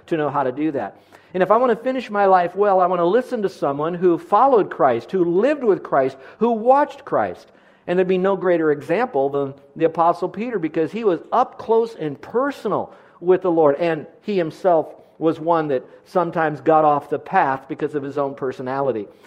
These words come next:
So let me ask you this question. Do you want to finish your life well? If you do, say, "Uh-huh." How many of you wanting to finish your life well can sense occasionally that you do step off the path and you kinda get into some weeds? Would you say,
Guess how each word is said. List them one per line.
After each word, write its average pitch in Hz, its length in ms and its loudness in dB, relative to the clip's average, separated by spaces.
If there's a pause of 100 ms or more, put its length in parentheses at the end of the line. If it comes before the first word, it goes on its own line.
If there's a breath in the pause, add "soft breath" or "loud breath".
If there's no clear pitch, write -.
(140)
So 233 140 4
let 233 120 4
me 202 140 0
ask 170 320 -2
you 156 100 -4
this 139 200 -2
question. 113 500 -6 (220 soft breath)
Do 147 100 -2
you 165 320 -2
want 175 200 0
to 160 40 -2
finish 170 400 -6
your 160 160 -2
life 147 320 0
well? 147 340 -2 (120)
If 151 180 -2
you 160 100 -4
do, 170 220 0
say, 156 340 -4
"Uh-huh." 135 420 -2 (920 loud breath)
How 196 180 6
many 208 280 0
of 175 100 -2
you 185 160 2
wanting 180 400 2
to 175 80 -2
finish 175 360 -6
your 165 120 0
life 151 280 2
well 151 280 2
can 135 180 -10
sense 165 320 -6
occasionally 143 640 -4
that 143 240 -6
you 143 80 -8
do 147 240 -4
step 156 340 -2
off 156 240 0
the 160 100 -4
path 131 400 -4
and 139 80 -10
you 131 80 -8
kinda 139 220 -6
get 135 180 -4
into 143 200 -6
some 156 240 -8
weeds? 117 480 -4
Would 120 160 -14
you 151 120 -8
say, 131 300 -2